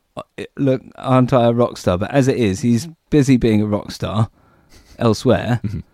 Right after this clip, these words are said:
Speaker 1: So it just sort of turns up and goes, "Oh."
Speaker 2: Has recently just had the, uh, Glastonbury Festival, uh,
Speaker 1: Hmm.
Speaker 2: in England. Nineteen years ago, I went,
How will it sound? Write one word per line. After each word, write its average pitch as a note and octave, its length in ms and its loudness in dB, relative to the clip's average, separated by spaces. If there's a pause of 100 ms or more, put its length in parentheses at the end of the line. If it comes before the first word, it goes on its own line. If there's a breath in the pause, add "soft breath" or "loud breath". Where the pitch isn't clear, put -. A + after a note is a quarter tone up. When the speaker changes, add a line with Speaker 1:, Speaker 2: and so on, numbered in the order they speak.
(140)
Speaker 1:
So - 140 0
it A#2 60 4
just B2+ 180 -2
sort B2 120 -6
of - 40 -14
turns A#2+ 240 0
up A#2 80 0
and A#2+ 100 -4
goes, A2 140 -4
"Oh." A#2+ 580 -12 (340)
Speaker 2:
Has F2 200 -8
recently F2+ 320 -6
just E2+ 160 -10
had E2 120 -6
the, F2 100 -12 (120)
uh, D#2+ 200 -4
Glastonbury D2 500 -8
Festival, A#1+ 540 -12 (840)
uh, - 40 -10
Speaker 1:
Hmm. A2 200 6 (220)
Speaker 2:
in D2+ 100 -8
England. A#1 360 -12 (120)
Nineteen B2 680 2
years D2+ 260 0
ago, C2 320 -4 (260)
I D#2 140 0
went, A1+ 400 -6